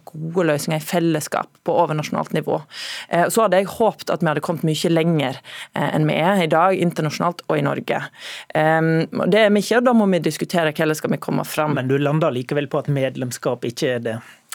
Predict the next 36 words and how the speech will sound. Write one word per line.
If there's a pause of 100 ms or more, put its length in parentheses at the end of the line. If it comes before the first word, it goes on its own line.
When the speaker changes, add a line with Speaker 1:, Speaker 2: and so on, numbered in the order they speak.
(380)
Speaker 2:
beste? (360)
Speaker 1:
For
å
være
helt
ærlig,
så
er
jeg (260)
i
tvil (240)
om
hva
Norge
burde
gjøre, (220)
eh,
når
det
gjelder, (140)
eh,
norsk
E
U-medlemskap
i
fremtiden. (120)
Og
det
tror
jeg
ganske
mange
nordmenn
er. (480)
Eh, (560)
og